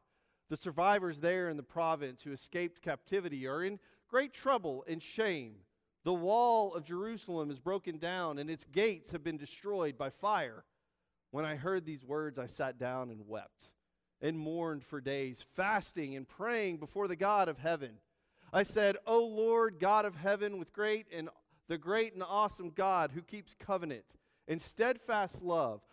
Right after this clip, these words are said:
with those who love him and keep his commandments, let your ear be attentive and your eyes open to hear the prayer of your servant that I now pray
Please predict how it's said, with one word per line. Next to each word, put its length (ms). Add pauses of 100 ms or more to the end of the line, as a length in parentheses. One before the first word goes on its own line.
(120)
with 220
those 380
who 140
love 260
him 280
and 140
keep 260
his 180
commandments, 760 (500)
let 300
your 260
ear 280
be 180
attentive 480
and 80
your 180
eyes 420
open 360
to 100
hear 320
the 80
prayer 480
of 100
your 120
servant 540
that 180
I 240
now 260
pray 560